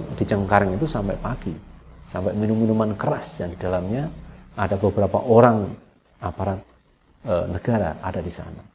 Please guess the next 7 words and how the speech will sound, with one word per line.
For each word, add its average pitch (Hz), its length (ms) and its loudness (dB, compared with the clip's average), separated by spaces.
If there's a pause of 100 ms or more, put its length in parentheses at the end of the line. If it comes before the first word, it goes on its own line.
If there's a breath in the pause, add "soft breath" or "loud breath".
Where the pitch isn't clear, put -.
(800)
Dampak 110 400 8
minuman 104 400 2
keras 131 400 4
ini 107 480 0
ternyata 92 480 -2
luar 87 320 -2
biasa, 80 560 -4